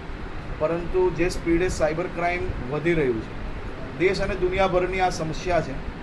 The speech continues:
ટેકનોલોજીના ફાયદા જોડે જોડે ગેરફાયદાઓ અમુક લોકો લઈ રહ્યા છે, પણ જ્યાર સુધી લોકો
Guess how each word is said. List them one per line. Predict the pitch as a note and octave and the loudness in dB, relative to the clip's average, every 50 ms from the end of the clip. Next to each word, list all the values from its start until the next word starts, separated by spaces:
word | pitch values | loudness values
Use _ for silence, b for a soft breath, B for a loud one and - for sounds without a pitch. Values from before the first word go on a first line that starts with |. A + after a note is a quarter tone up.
| - - | -4 -2
ટેકનોલોજીના | D#3+ D#3+ - E3+ F3 F3 F3 E3+ E3 F3+ F3+ F3 F3+ F3+ | -2 -2 -2 0 0 2 2 2 2 2 2 2 2 2
ફાયદા | F3 - D#3 D3 D#3 E3+ F3 E3+ | 2 2 0 2 2 2 2 2
જોડે | E3+ F3 F3 F3 | 2 0 0 0
જોડે | E3+ F3 F3+ F3 | 0 0 0 -2
ગેરફાયદાઓ | E3+ D#3 D#3 D#3+ - F3 E3+ F3 E3+ F3 F3 F3+ F3+ | 0 0 0 0 0 0 0 0 2 2 2 2 2
અમુક | F3 E3+ F3 F3 - | 2 0 -2 -2 -2
લોકો | F3+ F3+ E3 F3 F3+ | -2 -2 0 0 2
લઈ | F3 F3+ F#3+ F#3+ E3+ | 4 6 8 6 6
રહ્યા | D3 A#2+ G2+ | 6 2 -2
છે, | F#2+ - - - - - - - - - - - - - - | -4 -6 -8 -8 -8 -8 -8 -8 -8 -8 -8 -10 -10 -6 -4
પણ | D#3+ E3 E3+ | -2 -2 2
જ્યાર | D#3 D#3+ E3 F3 F3+ | 4 6 6 6 6
સુધી | F3 - F#3+ F#3 F#3+ | 4 2 -2 -2 0
લોકો | G3+ F#3+ E3+ D3+ D#3+ E3+ F3+ - - F#3+ G3+ G3 G3+ | -2 -2 0 2 4 2 2 2 0 0 0 0 -2